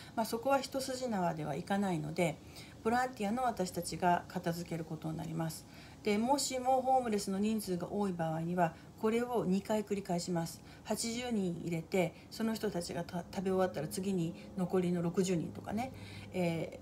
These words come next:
ー、百が多分マックスなので、それで賄いきれなかったことは何回かありました。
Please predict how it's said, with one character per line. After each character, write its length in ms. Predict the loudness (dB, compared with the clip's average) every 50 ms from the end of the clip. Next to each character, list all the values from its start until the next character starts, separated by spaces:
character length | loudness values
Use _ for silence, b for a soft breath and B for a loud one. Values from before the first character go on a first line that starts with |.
| -14 -12
ー、 80 | -12 -8
百 580 | -4 -4 -4 -4 -4 -4 -2 0 0 0 2 2
が 120 | 2 2
多 120 | 2 0
分 200 | 0 2 2 2
マ 100 | 2 2
ッ 20 | 0
ク 140 | -2 -6 -8
ス 120 | -4 -2
な 100 | -2 -2
の 160 | -2 -4 -2 -2
で、 180 | -2 -2 -2 B B B -10 -8
そ 60 | -6
れ 100 | -4 -2
で 80 | -2
賄 420 | -2 -2 0 2 2 2 2 2 0
い 60 | -2
き 100 | -4 -4
れ 100 | -2 0
な 80 | -2 0
か 100 | 0 -2
っ 60 | -4 -4
た 100 | -6 -8
こ 120 | -8 -8
と 100 | -4 -2
は 100 | -2 0
何 220 | 0 0 0 0
回 160 | 0 0 -2 -2
か 100 | -2 -4
あ 40 |
り 100 | -4 -2
ま 140 | -2 -2 -4
し 80 | -4 -4
た。 160 | -4 -6 -6